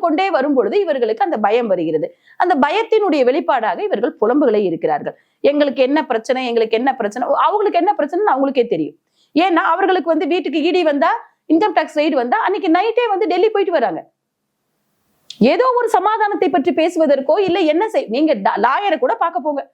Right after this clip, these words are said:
நீங்க சுப்ரீம் கோர்ட் லாயரை கூட பார்க்க போங்க, நான் இல்லைன்னு சொல்லல. ஆனால் உங்களுக்கென்று ஒரு பிரச்சனை வரும்போது நீங்கள் கட்சியை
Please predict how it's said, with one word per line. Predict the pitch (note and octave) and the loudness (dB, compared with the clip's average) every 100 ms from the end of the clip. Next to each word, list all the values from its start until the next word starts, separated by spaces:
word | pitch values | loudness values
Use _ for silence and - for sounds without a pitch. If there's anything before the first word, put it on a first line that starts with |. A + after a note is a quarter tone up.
| _ _ _ _ _ G#3 | _ _ _ _ _ 0
நீங்க | B3 C4+ | 2 2
சுப்ரீம் | B3+ A4 G#4 | 2 2 2
கோர்ட் | F4 B3 | 0 2
லாயரை | A3+ G4 D4 | 0 0 0
கூட | D4 G#4+ | 0 0
பார்க்க | F4+ D#4+ | -2 -2
போங்க, | E4 D#4+ | -2 -2
நான் | C#4+ | 0
இல்லைன்னு | E4+ F#4+ F4+ | 0 0 0
சொல்லல. | C4+ A#3 - G#3 | 0 0 0 -2
ஆனால் | D#4 D4+ D4 G3 _ _ - | 0 0 0 -4 _ _ 0
உங்களுக்கென்று | D4 F#4+ A4 A#4 A4+ A4 G4+ | 2 4 2 2 0 2 0
ஒரு | F4 | 0
பிரச்சனை | D#4 D4+ G4+ F4 | -2 -2 -4 -2
வரும்போது | C#4+ A#3+ D#4+ | 0 0 2
நீங்கள் | G#4 F#4 D4+ | 2 2 0
கட்சியை | C#4 G#4 | -2 -2